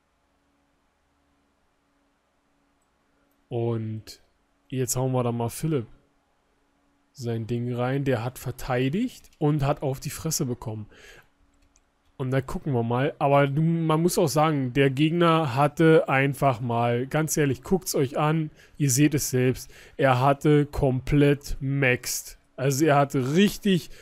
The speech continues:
solche dicken Eier hatte er irgendwo zu hängen. Und die sind halt an seiner Base hängen geblieben und dann,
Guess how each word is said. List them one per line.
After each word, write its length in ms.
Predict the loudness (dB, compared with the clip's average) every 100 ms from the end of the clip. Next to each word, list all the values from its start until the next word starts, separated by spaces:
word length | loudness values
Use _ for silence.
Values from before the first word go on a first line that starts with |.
| -20 -20 -20 _ _ _ _ -4
solche 840 | -2 4 6 8 6 2 2 0
dicken 640 | 0 0 2 2 2 2 -2 -2
Eier 520 | 2 2 0 -4 -12
hatte 360 | -4 -2 0 0
er 580 | 2 4 4 4 2 2
irgendwo 580 | 4 4 2 2 2 2
zu 220 | 0 -2
hängen. 560 | 2 4 4 2 -2 -12 _ _ _ _ _ -2
Und 360 | 2 2 0
die 260 | 2 2 2
sind 360 | 0 0 0 4
halt 280 | 4 2
an 160 | 0 0
seiner 300 | 2 4 4
Base 420 | 4 4 2 2
hängen 300 | 0 2 2
geblieben 500 | 0 0 0 0 4
und 220 | 4 4
dann, 440 | 2 2 2 0